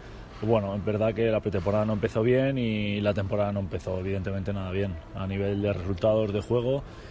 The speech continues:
Y bueno, es verdad que es difícil cuando es-, entras en esa dinámica de que no te salen los resultados, de que pierdes, encajas muchos goles,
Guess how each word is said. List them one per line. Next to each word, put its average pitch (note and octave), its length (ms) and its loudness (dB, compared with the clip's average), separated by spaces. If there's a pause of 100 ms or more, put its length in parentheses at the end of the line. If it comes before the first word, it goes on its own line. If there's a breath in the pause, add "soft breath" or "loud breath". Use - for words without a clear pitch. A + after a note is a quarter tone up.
(200 loud breath)
Y A2 60 0
bueno, A2+ 240 4
es G#2+ 120 0
verdad A#2 260 4
que B2 100 0
es G#2+ 60 -4
difícil A#2+ 400 2
cuando F#2+ 720 0
es-, F2+ 120 -6
entras A2 320 0
en A#2+ 80 -2
esa A#2+ 180 2
dinámica A#2+ 560 4
de G#2 140 2
que G2+ 240 -2
no A#2 500 2
te A2+ 80 -2
salen A#2 160 4
los A#2 140 4
resultados, A2 580 4
de G2+ 100 0
que G2 140 0
pierdes, A2+ 640 2
encajas G#2 360 -2
muchos A#2+ 300 0
goles, C#3+ 340 4